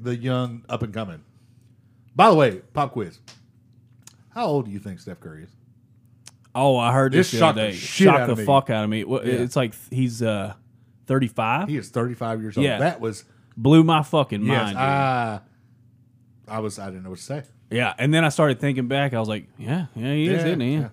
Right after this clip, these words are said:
Speaker 2: 'Cause I thought about Davidson and all that shit. But anyways, uh, Ja Morant, you are known. He is known the world over. The N B A reaches the entire world of the people that have T Vs, and, um,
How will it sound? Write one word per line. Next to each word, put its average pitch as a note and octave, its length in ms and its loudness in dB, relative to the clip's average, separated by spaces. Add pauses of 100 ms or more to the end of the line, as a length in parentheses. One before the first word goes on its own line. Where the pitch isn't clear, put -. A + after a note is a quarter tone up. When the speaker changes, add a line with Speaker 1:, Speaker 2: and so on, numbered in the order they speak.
Speaker 2:
'Cause B2 100 -2
I B2 80 0
thought C#3+ 140 0
about C3+ 220 -2
Davidson C3 400 -6
and B2 60 -4
all A#2+ 60 -4
that A#2 80 -8
shit. - 100 -12
But E3 60 4
anyways, D#3 280 2
uh, C#3+ 160 2 (480)
Ja G#3+ 180 8
Morant, F#3 380 4 (160)
you G3+ 220 4
are F#3+ 140 8
known. D3+ 540 2 (520)
He F#3+ 160 6
is D#3+ 120 6
known F#3 400 2
the D3 80 4
world D3 360 2
over. B2+ 520 0
The C#3+ 140 4
N G3 80 4
B F#3+ 140 2
A D3 280 2 (120)
reaches C3+ 460 0
the D3 160 2
entire C#3+ 420 2
world G#2+ 420 -8 (880)
of G2+ 160 -8 (540)
the G#2+ 160 -10
people G#2 360 -6
that F#2 120 -10
have F#2 160 -14
T F2+ 140 -12
Vs, - 240 -18 (640)
and, C3+ 360 2 (720)
um, A#2 400 2